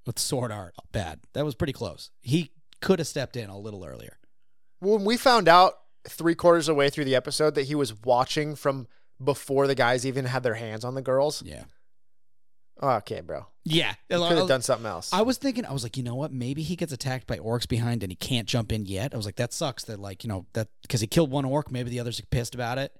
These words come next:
Speaker 1: He's distracted. He's trying to, he has to finish off, like, four or five orcs and jump back in to save 'em." Nope. He was just cut back to him. He's like, "Hmm, it's gonna be, like, P V P elements. There's a lot of 'em. I don't know if I can take all of 'em." It's like, dude, you,
Speaker 2: Yeah,
Speaker 1: you
Speaker 2: meanwhile, he's
Speaker 1: one sla-, like, you one fucking slashed an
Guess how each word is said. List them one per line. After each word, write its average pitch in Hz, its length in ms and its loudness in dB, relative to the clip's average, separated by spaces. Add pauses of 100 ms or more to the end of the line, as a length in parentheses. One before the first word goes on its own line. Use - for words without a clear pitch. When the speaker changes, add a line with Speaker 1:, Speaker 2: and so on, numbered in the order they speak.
Speaker 1:
He's 117 220 -4
distracted. 123 560 -4
He's 110 120 -10
trying 113 260 -4
to, 87 100 -20
he 117 60 -4
has 123 100 -2
to - 80 -12
finish 117 380 -6
off, 117 180 -2
like, 104 120 -6
four 127 180 2
or 117 60 -4
five 117 200 -4
orcs 120 260 -4
and 101 80 -12
jump 120 200 -2
back 113 220 -2
in 113 80 -8
to 98 80 -6
save 117 240 -2
'em." 143 120 -6 (200)
Nope. - 260 2 (320)
He 143 140 4
was 165 140 4
just 170 180 2 (760)
cut 151 180 4
back 151 160 2
to 160 60 2
him. 147 80 2
He's 131 120 -2
like, 113 220 -2
"Hmm, 117 260 -2
it's - 100 -12
gonna 107 140 -6
be, 98 60 -4
like, 82 140 -6
P 104 140 -4
V 80 140 -8
P 104 160 -4
elements. 80 340 -10
There's 107 180 -6
a 104 60 -8
lot 101 240 -4
of 101 60 -6
'em. 82 280 -12
I 113 40 -6
don't 113 100 -2
know 117 80 0
if 110 100 -2
I 104 80 -2
can 92 120 -8
take - 260 -8
all 73 180 -12
of - 120 -18
'em." - 80 -16 (240)
It's - 80 -12
like, 107 120 -4
dude, 165 160 2
you, 185 140 -2
Speaker 2:
Yeah, 120 120 -4
Speaker 1:
you 113 80 -10
Speaker 2:
meanwhile, 175 300 4
he's 170 100 4
Speaker 1:
one 196 160 4
sla-, 160 560 -2
like, 147 160 -4
you 165 100 -6
one 190 240 -4
fucking 131 420 -10
slashed 160 540 -2
an 123 80 -4